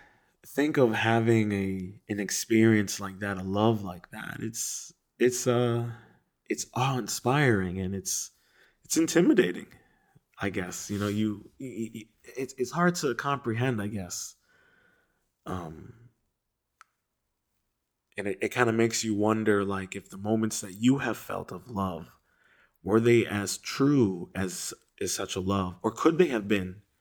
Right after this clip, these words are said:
as true as such a love? And I, I think that's for everyone to make up their own decision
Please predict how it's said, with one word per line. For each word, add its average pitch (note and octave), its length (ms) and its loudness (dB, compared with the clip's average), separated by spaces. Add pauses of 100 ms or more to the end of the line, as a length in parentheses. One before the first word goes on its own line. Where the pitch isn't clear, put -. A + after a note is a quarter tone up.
(240)
as - 240 -10
true G2+ 340 -2
as F#2 80 -6
such - 260 -8
a F#2+ 60 -6
love? F#2+ 360 -10 (2250)
And B2 120 2
I, B2 160 2
I B2 80 0
think C#3+ 240 -2
that's B2+ 200 0
for A#2 260 0
everyone A2 400 4
to - 160 -14
make G#2+ 140 -2
up G#2 140 -2
their G2 160 0
own G2+ 180 -2
decision G2 580 -8